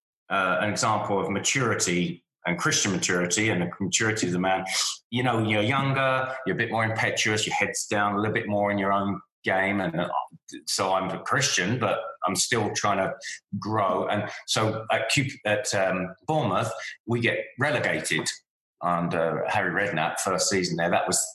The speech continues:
the year, you know, nine-, nineteen ninety, the Italia ninety, and Harry had himself had a horrific car accident and all of this. I went in and said, "I need to, I need to move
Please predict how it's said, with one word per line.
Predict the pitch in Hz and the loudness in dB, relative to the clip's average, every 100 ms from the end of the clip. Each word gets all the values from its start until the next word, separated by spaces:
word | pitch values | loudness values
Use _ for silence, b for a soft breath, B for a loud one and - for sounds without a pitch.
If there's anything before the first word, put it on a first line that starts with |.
| _ | _
the | 92 | -4
year, | 87 90 92 87 85 - _ - - - | 0 2 2 2 -2 -8 _ -6 -4 -2
you | 87 | 0
know, | 82 | 0
nine-, | 87 90 87 69 | 2 2 0 -2
nineteen | 90 90 92 82 | 0 0 0 0
ninety, | 87 90 85 87 82 80 | 0 2 0 0 0 0
the | 85 - B B B B | 0 0 B B B B
Italia | - 98 92 90 | -2 0 2 2
ninety, | 87 90 87 90 | 2 0 0 -2
and | 78 | -2
Harry | 95 92 90 | 0 0 2
had | 87 - - _ | 0 -4 -10 _
himself | 85 87 98 90 - | -4 0 2 0 2
had | 90 | 2
a | 87 80 - _ _ - - - - | 2 -2 -8 _ _ -10 -10 -4 -4
horrific | - - 90 90 82 | -2 0 0 -2 -2
car | 87 85 85 | 0 2 0
accident | - - 85 87 | 0 -2 0 -2
and | - 85 | 0 0
all | 82 | 0
of | 85 | 0
this. | 82 - B B B B | 0 -2 B B B B
I | 120 | -2
went | 120 107 | 0 2
in | 110 98 | 2 2
and | 90 | 0
said, | 101 | 0
"I | 101 | 2
need | 110 110 | 2 0
to, | 98 92 - | 0 -2 -2
I | 101 | 0
need | 98 | 0
to | 90 | 2
move | 113 95 | 2 0